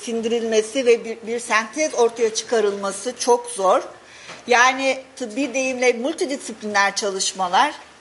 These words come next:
f-, filozofların, e, deyişiyle ise iki kültürün bir araya gelmesi artık zorunlu hale gelmiş durumda. Ne demek istiyorum iki kültür derken?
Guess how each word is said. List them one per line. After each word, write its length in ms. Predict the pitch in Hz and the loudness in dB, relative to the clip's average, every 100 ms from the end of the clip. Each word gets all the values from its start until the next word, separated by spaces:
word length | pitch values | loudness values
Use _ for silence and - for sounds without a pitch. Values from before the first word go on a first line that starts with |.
| - - - - - - | -20 -20 -20 -20 -20 -6
f-, 140 | 233 - | -6 -4
filozofların, 920 | 254 240 247 247 247 254 247 247 302 330 269 208 | -2 4 6 6 4 4 2 2 2 -6 -8 -2
e, 260 | 220 220 | 0 2
deyişiyle 600 | 220 233 254 294 277 220 | 2 2 0 0 2 0
ise 260 | 214 - 254 | 0 0 0
iki 340 | 247 - 359 | 0 -2 -2
kültürün 540 | 359 311 220 247 220 214 | 2 0 0 -4 -4 4
bir 140 | 240 | 6
araya 260 | 233 226 208 | 6 6 2
gelmesi 540 | 214 214 220 226 - | 2 0 -2 -4 0
artık 380 | 214 226 - 294 | 2 2 -2 -12
zorunlu 440 | 196 214 226 254 269 | 0 2 2 0 2
hale 260 | 202 170 | 4 2
gelmiş 540 | 170 175 170 170 - - | 2 0 0 -6 -10 -10
durumda. 500 | 170 175 160 240 330 - - - - | -12 -8 0 2 0 -10 -20 -18 -2
Ne 140 | 277 | 2
demek 280 | 330 277 233 | 4 4 -2
istiyorum 480 | 226 - 220 214 247 | -8 -4 0 0 0
iki 180 | 220 - | -6 -8
kültür 440 | 226 - 220 185 | -10 -8 -8 2
derken? 540 | 202 190 - 240 302 | 4 4 0 0 0